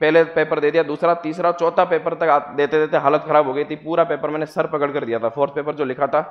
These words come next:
इतना भयंकर सर दर्द कर रहा था, तो उसके लिए prepare रहना पड़ता, क्योंकि मैं दो हज़ार सोलह में एक भी test लिखा नहीं था इस तरह, इस तरह का प्रिपेयर ही नहीं था।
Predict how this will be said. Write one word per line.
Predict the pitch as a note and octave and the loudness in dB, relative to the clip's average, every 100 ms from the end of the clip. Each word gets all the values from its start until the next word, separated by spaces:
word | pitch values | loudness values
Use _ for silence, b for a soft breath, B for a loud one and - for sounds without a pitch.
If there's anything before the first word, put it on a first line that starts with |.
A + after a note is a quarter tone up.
| B B - | B B -4
इतना | D3+ D3+ | -2 0
भयंकर | C#3+ D#3 F3 | 0 0 -2
सर | F3 E3+ | -2 0
दर्द | E3 D#3+ | 0 0
कर | D3 | 2
रहा | C3 | 2
था, | D3 F3 B B _ | 2 -2 B B _
तो | C3+ | -6
उसके | C#3 F#3+ | -2 4
लिए | G3+ | 4
prepare | G3+ E3+ E3+ G3+ | 4 0 4 4
रहना | F3 E3+ | 6 4
पड़ता, | D3+ C#3 B2+ | 2 0 -2
क्योंकि | E3+ F3+ | -2 -4
मैं | D#3+ E3+ | -2 0
दो | D3+ | 2
हज़ार | D#3 D#3+ | 0 0
सोलह | D#3+ E3 | 0 2
में | D#3+ | 2
एक | D#3 | 0
भी | E3+ | 0
test | D#3+ D#3 | 0 0
लिखा | C#3 D#3 | -4 0
नहीं | D#3+ C3 | -2 2
था | B2 | 0
इस | G#2 | 0
तरह, | G#2+ F#2+ | -4 -4
इस | B2 | -4
तरह | D#3 D#3 | 0 0
का | |
प्रिपेयर | D#3 D3+ C#3+ E3+ | -2 -2 2 2
ही | E3+ | 2
नहीं | D3+ | -4
था। | A2 G2 - | -6 -10 -14